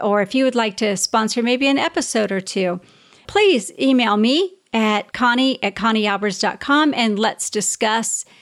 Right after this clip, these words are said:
the possibilities and the pricing for how to sponsor an episode or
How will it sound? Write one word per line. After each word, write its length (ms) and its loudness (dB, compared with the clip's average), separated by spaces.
the 100 0
possibilities 840 2
and 120 2
the 60 -2
pricing 640 0
for 640 0
how 260 -2
to 140 -4
sponsor 840 -2
an 180 0
episode 760 0
or 500 0